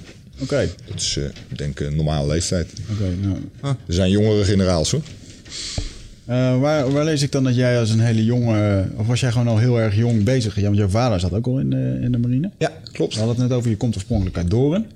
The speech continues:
Speaker 2: Ja, ben ik geboren.
Speaker 1: Daar dacht ik van, nou, daar zit de, eh, de kazerne waar ook de B B E zit. En dat
Speaker 2: Ja.
Speaker 1: bestond toen nog helemaal niet, maar
Speaker 2: Nee.
Speaker 1: ja, dat, kan je daar eens over vertellen? Wat deed je vader daar?
Speaker 2: Ja, mijn vader, eh,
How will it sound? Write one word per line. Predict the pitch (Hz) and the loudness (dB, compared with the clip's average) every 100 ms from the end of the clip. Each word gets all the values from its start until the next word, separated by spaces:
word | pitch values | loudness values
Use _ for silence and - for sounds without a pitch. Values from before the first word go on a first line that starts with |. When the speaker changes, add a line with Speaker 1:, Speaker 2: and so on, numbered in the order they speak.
| - | -8
Speaker 2:
Ja, | - 101 - 95 | -2 -2 -2 -2
ben | 95 | 0
ik | |
geboren. | - 87 92 135 131 | 0 -2 0 -2 -2
Speaker 1:
Daar | 104 | -2
dacht | 104 101 | -2 0
ik | 110 - | -2 -2
van, | 101 | -2
nou, | 98 85 | 0 0
daar | 90 | 0
zit | 95 | 0
de, | 92 90 - 104 95 | -2 -4 -4 -6 -6
eh, | - 95 90 90 90 | -4 -2 -2 -2 -4
de | 110 | -4
kazerne | 101 98 98 | -2 0 2
waar | 98 | 0
ook | 101 | 0
de | 95 | 0
B | 95 | 2
B | 92 | 2
E | 101 123 | 2 2
zit. | 143 165 - - _ - | 0 -4 -10 -20 _ -12
En | 98 | -8
dat | 92 | -4
Speaker 2:
Ja. | |
Speaker 1:
bestond | 104 - 120 | -4 0 2
toen | 151 | 2
nog | 147 | 2
helemaal | 147 147 | 2 2
niet, | 165 135 | 2 0
maar | 110 110 107 | 0 2 0
Speaker 2:
Nee. | 110 127 | 0 -2
Speaker 1:
ja, | 110 95 | -2 -2
dat, | 76 - - - - - - - - - 107 | -2 -6 -10 -16 -20 -20 -20 -20 -20 -20 -8
kan | 117 | -2
je | 117 | 0
daar | 123 | 2
eens | 135 | 0
over | 123 | 0
vertellen? | 123 131 160 | -2 -2 -2
Wat | 139 | -2
deed | 123 113 | 0 0
je | 113 | 0
vader | 123 123 | 0 0
daar? | 151 226 - - | 0 -4 -6 -2
Speaker 2:
Ja, | 127 | 0
mijn | 123 123 | 2 2
vader, | 135 123 113 104 101 98 95 90 | 2 2 4 4 4 4 4 4
eh, | 85 | 4